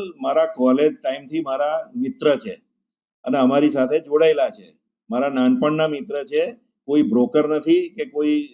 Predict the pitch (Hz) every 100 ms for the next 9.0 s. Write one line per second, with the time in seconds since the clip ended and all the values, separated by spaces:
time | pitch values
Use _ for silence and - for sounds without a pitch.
0 | 135 131 127 131 147 147 143 135 131 139
1 | 147 139 175 160 147 131 127 135 127 107
2 | 117 135 135 143 143 156 190 - _ _
3 | _ 131 147 147 151 143 - 123 139 160
4 | 160 160 156 160 139 - 151 - 147 151
5 | 165 151 131 139 139 - 123 131 143 143
6 | - _ 120 107 107 117 120 117 123 104
7 | 95 - _ _ 120 127 147 165 156 160
8 | 151 139 156 151 143 151 151 160 131 139